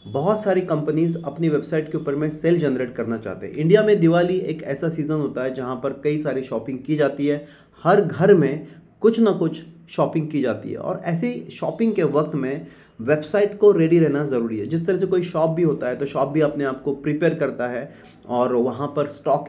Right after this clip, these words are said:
extra जो है available कराता है, और presentation जो है, अ, उस shop के अंदर में की जाती है ताकि लोग आए, attract हो और sales business generate हो।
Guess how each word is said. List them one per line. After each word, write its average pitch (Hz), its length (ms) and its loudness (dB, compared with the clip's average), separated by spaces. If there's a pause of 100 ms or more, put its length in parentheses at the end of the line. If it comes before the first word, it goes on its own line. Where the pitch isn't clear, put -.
(100)
extra - 600 -2
जो 139 180 -4
है 135 180 0
available 143 520 0
कराता 123 400 -2
है, 120 220 -4
और - 240 -10
presentation 160 640 0 (220)
जो 143 220 -4
है, 147 140 2
अ, 127 440 -6
उस 147 160 -8
shop 135 200 0
के 151 100 -6
अंदर 139 200 -2
में 143 140 -2
की 143 120 -4
जाती 131 240 -2
है 139 80 0
ताकि 139 240 -4
लोग 139 280 0
आए, 139 220 -2
attract 131 440 -2
हो 160 240 0 (360)
और 156 500 0 (300)
sales 170 440 4
business 147 600 2
generate 117 440 -2
हो। - 140 -12